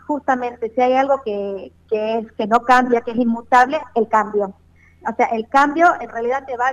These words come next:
guiando, te va llevando, no se queda, este, eh, quieto y no, y no, bueno, nos obligó de alguna manera a se-, a seguir. Estoy acoplada, pero no sé si se me escucha bien.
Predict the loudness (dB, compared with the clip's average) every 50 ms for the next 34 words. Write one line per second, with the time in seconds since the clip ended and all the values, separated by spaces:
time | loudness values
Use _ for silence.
0 | -4 -6 -4 -4 -2 -2 -4 -4 -6 -10 -10 -10 -8 -6 -6 -6 -6 -8 _ -10
1 | -8 -6 -6 -6 -6 -8 -10 -12 -12 -10 -8 -10 -10 -10 _ -10 -10 -8 -10 -12
2 | -8 -6 -4 -2 -2 -2 -4 -4 -2 -2 -2 -2 -2 -4 -8 -12 -12 -10 -6 -6
3 | -6 -6 -6 -8 -10 -10 -12 -12 -14 -14 -10 -8 -8 -8 -8 _ -12 -8 -6 -2
4 | -2 -2 -2 0 2 4 4 4 4 0 -6 -18 _ _ _ _ _ _ -8 -6
5 | -4 -2 -2 -2 -2 -2 -2 -2 -2 -2 -6 -6 -8 -12 _ -2 2 2 2 2
6 | 2 -2 -6 -8 -10 -6 -2 -2 0 2 4 6 6 6 6 6 2 0 0 -2
7 | 0 0 0 -2 -4 -4 -4 -2 -2 -2 -2 -2 -2 -4 -4 -4 -6 -10 -8 -8
8 | -6 -6 -8 -10 -10 -8 -8 -8 -2 2 2 2 2 2 -2 -8 -14 _ _ _
9 | _ _ _ _ _ _ _ _ _ _ -14 -14 -12 -8 -4 -4 -2 0 0 0
10 | 4 6 6 6 6 4 2 -4 -6 -6 -6 -6 -8 -10 -10 -8 -8 -6 -6 -8
11 | -10 _ _ -16 -14 -14 -10 -8 -8 -8 -4 -4 -2 -2 -2